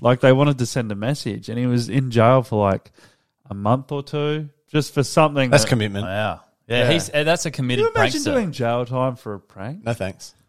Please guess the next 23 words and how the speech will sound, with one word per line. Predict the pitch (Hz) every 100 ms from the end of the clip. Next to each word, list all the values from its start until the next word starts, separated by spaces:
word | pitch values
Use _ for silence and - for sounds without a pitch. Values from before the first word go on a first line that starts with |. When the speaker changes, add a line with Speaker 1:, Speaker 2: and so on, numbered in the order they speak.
| _ _ 113 127 110
Speaker 1:
He's | 139 170
the, | 190
he's | 160 180
the | 180 180
only | 135 151 160 160 160
person | 147 131 127 139
I | 120
know. | 113 104 101
I | 101
think | 123
there | 113
was | 104
one | 107 104
other | 95
guy | 95 92 95
that | 95 - _ _ _ _
did | 113
jail | 104 104 101 98
time | 104 95 95 95
for | - 101
a | 95
prank | - 101 98
video. | 95 92 92